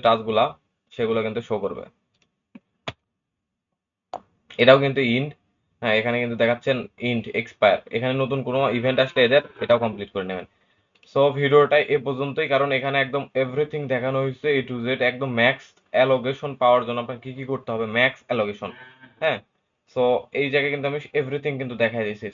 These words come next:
So ফ্রি প্রজেক্ট, জিরো ইনভেস্টমেন্ট, তো সবাই জয়েন করে নেবেন। ভিডিওটা খুবই ইম্পর্টেন্ট, কারণ একদম ম্যাক্স অ্যালোকেশন, এইগুলো টাস্ক কমপ্লিট করলে এদের যে হাইয়েস্ট অ্যালোকেশন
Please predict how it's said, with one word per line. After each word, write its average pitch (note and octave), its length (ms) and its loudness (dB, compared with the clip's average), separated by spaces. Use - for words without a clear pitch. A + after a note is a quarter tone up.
So B2 80 -4
ফ্রি C#3+ 120 -2
প্রজেক্ট, D3+ 420 2
জিরো C#3 160 0
ইনভেস্টমেন্ট, D3+ 520 -4
তো B2+ 60 -2
সবাই B2 240 -2
জয়েন A#2+ 200 -2
করে C3 140 -4
নেবেন। C#3 220 -4
ভিডিওটা A#2+ 340 2
খুবই A2+ 260 -2
ইম্পর্টেন্ট, G#2 440 -2
কারণ B2 160 4
একদম C3+ 200 -2
ম্যাক্স C3+ 220 2
অ্যালোকেশন, A#2 400 -2
এইগুলো B2 220 -2
টাস্ক C3+ 220 2
কমপ্লিট C3+ 300 -6
করলে C3+ 200 -2
এদের B2+ 200 0
যে B2+ 140 2
হাইয়েস্ট B2+ 320 2
অ্যালোকেশন C3+ 380 0